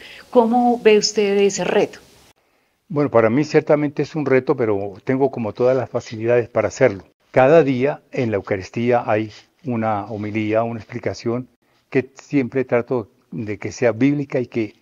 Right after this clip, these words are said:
Speaker 2: llegue al corazón de manera que toque, como dijéramos, los aspectos buenos de la fe. Otros son los videos que periódicamente grabo aquí para la presidencia también,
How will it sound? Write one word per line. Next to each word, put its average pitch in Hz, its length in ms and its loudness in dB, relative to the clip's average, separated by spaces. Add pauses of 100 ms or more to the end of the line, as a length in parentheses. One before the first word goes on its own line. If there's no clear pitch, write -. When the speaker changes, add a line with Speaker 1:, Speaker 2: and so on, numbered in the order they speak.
(280)
Speaker 2:
llegue 123 360 4
al 113 100 -2
corazón 104 480 -2
de 113 80 -6
manera 110 460 -2
que 117 260 -6 (540)
toque, 127 320 0
como 107 180 -8
dijéramos, 110 500 -2
los 101 340 -16 (340)
aspectos 123 520 -2
buenos 113 520 -2 (320)
de 113 120 -2
la 98 120 0
fe. 113 240 -4 (400)
Otros 147 540 2
son 139 220 -2
los 127 160 0
videos 113 500 -2
que 110 420 -2
periódicamente 110 760 -4
grabo 117 400 2 (440)
aquí 110 300 -6
para 107 240 4
la 101 80 2
presidencia 110 560 -4
también, 113 460 -2